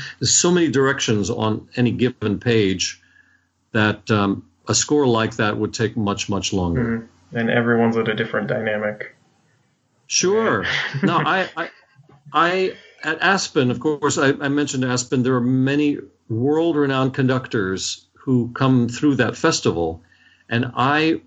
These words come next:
Speaker 1: I don't want to name the conductor because maybe I'm doing a disservice by saying this, but there was a conductor who came and did the entire Ma Vlast of Smetana
Speaker 2: Mm-hmm.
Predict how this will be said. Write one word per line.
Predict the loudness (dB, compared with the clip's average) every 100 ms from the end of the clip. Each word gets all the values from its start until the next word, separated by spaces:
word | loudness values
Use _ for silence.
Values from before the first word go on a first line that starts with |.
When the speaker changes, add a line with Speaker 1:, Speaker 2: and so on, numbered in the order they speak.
| _ _ _ _ _
Speaker 1:
I | -4
don't | 0 2
want | 2 2
to |
name | 2 2 0
the | -2
conductor | 0 0 0 0 0
because | 0 0 -2 0
maybe | 0 2 2
I'm | 2 0 0
doing | 0 2 2
a | 2
disservice | 0 0 0 0 -2
by | -2 0
saying | 0 2 2 0
this, | -2 -2
but | -2 -2 -8 -20 -2
there | 0
was | 0
a | 0
conductor | 2 2 0 -2
who | -2
came | 0 2 2 2 0
and | -2 0
did | 0 0
the | 0 0
entire | 0 0 0 2 2 0
Ma | 0 0
Vlast | 2 0 0 0 -4
of | -6
Smetana | -4 -2 -2 -2 -4 -4
Speaker 2:
Mm-hmm. | -6